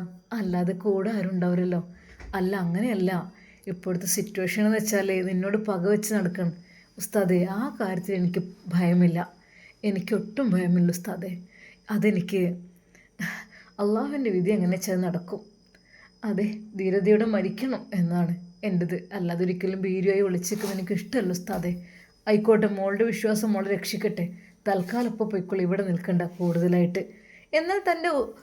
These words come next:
പ്രിയപ്പെട്ട ഉസ്താദിൻ്റെ വാക്കുകൾ അവൾ അനുസരിക്കാതിരുന്നില്ല. അവർ എയർപോർട്ടിനകത്തേക്ക് അങ്ങ്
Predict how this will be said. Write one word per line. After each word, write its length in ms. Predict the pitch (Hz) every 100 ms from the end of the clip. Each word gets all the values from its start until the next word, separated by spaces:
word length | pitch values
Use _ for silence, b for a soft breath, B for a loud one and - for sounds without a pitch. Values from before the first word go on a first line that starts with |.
| B -
പ്രിയപ്പെട്ട 420 | 262 262 285 302
ഉസ്താദിൻ്റെ 560 | 254 - 269 262 277 277
വാക്കുകൾ 400 | 247 240 233 226
അവൾ 200 | 220 285
അനുസരിക്കാതിരുന്നില്ല. 1000 | 247 202 240 233 - 247 240 214 208 202 202 - B B B
അവർ 220 | 254 269
എയർപോർട്ടിനകത്തേക്ക് 1040 | 226 214 214 240 240 247 220 220 240 240 208 - - 226
അങ്ങ് 260 | 214 202